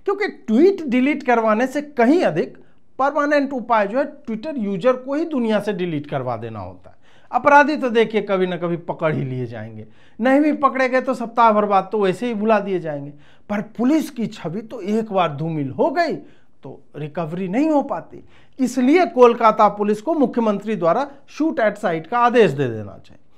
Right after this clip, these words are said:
वैसे भी ये लोग जांच करने की जगह जब ट्वीट ही कर रहे हैं तो इन्हें पूरे कोलकाता में फैला दिया जाए और हर सड़क पर आने जाने वाले लोगों का फोन चेक करने के लिए लगा दिया जाए।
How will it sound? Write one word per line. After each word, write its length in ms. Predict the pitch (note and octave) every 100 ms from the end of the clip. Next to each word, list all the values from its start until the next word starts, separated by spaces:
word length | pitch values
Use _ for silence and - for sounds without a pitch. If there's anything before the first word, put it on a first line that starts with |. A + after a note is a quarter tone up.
| -
वैसे 280 | C4+ D4+ D4+
भी 100 | A#3
ये 160 | A3 B3+
लोग 180 | C4 G#3
जांच 260 | G#3+ A#3
करने 280 | A#3 A#3 A#3
की 100 | A3
जगह 240 | A3 A#3 A#3
जब 260 | A#3 A#3
ट्वीट 280 | G#3 G3+ G#3+
ही 140 | C#4 E4
कर 200 | D4 G#3
रहे 200 | D3+ C3+
हैं 200 | E3 - - -
तो 40 | D#4+
इन्हें 160 | D4+ D4+
पूरे 320 | C4+ D4+ E4
कोलकाता 560 | - B3 A#3+ A#3+ A#3+ B3
में 120 | A#3
फैला 320 | G3+ G3+ G3
दिया 220 | E3 D#3
जाए 300 | C3 D3+ C4+ C#4+ - -
और 180 | A#3 A3 -
हर 180 | D#4 F4+
सड़क 400 | - A#3 G3+ -
पर 100 | C4+
आने 460 | C#4+ G#3 A3 C#4 C#4
जाने 280 | G#3 G3+ G#3
वाले 280 | G3 G3 G3
लोगों 320 | F#3 F3 E3
का 160 | A3+ C4 - - -
फोन 320 | C#4 F4+ D4+
चेक 260 | C4 A3+ G#3
करने 240 | E3 F3
के 100 | E4+
लिए 120 | E4+
लगा 260 | C#4 G#3 D3
दिया 200 | A2+ G#2
जाए। 160 | G2